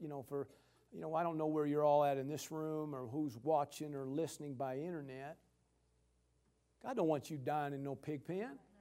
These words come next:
God wants you to come to yourself and move toward him, and when you do, this is what can happen.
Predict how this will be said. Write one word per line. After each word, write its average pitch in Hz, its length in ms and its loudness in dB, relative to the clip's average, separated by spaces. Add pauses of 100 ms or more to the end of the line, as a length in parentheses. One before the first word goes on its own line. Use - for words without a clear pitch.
(1700)
God 269 140 -6
wants 220 200 2
you 190 60 -2
to 160 60 2
come 185 280 -2
to 170 60 -2
yourself 214 640 -4
and 117 100 -10 (580)
move 185 240 4
toward 196 300 4
him, 240 380 -2
and 156 120 -6
when 165 160 -2
you 170 120 0
do, 226 440 0 (920)
this 214 140 -6
is 196 60 -4
what 196 200 2
can 190 100 -2
happen. 180 360 -4